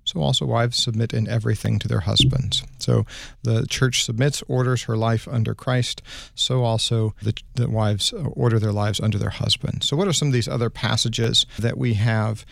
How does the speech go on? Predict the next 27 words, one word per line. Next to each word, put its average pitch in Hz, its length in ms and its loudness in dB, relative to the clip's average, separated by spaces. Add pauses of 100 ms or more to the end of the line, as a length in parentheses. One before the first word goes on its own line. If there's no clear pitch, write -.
(320)
where 117 160 2
we 110 180 0
have 110 200 2
the 113 80 -2
church, - 400 0
talking 120 220 2
about 110 140 2
the - 60 -6
church 120 340 0
and 113 100 0
the 110 40 2
relationship 110 680 0
with - 280 -2
Christ? 120 340 0
Well, 123 80 0
first 147 240 -2
off, 127 140 0
we 117 80 0
have 117 100 2
Ephesians 117 600 0
chapter 120 360 0
one, 110 300 2
verses 110 420 0
twenty-one 113 760 0
and 113 200 0
twenty, - 500 0
uh, 113 80 4